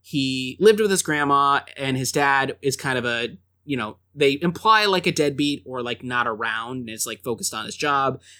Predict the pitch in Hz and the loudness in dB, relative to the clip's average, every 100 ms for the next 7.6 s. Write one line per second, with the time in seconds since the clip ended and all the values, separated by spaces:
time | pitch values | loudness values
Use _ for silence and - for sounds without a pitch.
0 | - 139 110 131 123 110 98 110 107 - | -2 -2 0 2 2 2 -4 -4 -4 -6
1 | 98 - 113 110 - - - - - - | -4 -4 -4 -10 -12 -20 -20 -20 -20 -6
2 | 147 139 131 131 - 139 131 131 127 - | -2 0 -2 0 2 2 2 2 0 0
3 | 156 147 143 143 139 - _ 247 247 277 | 0 0 0 0 -2 -4 _ -2 0 0
4 | 175 131 107 123 143 _ _ 170 160 - | 2 2 2 -4 -8 _ _ 0 0 0
5 | - 170 170 170 165 151 131 123 - 120 | 2 2 2 0 0 -2 -2 -2 -2 -4
6 | - - - _ _ _ - 151 123 113 | -10 -16 -20 _ _ _ -4 2 4 2
7 | 104 104 - 110 - - | -6 -14 -6 -6 -6 -12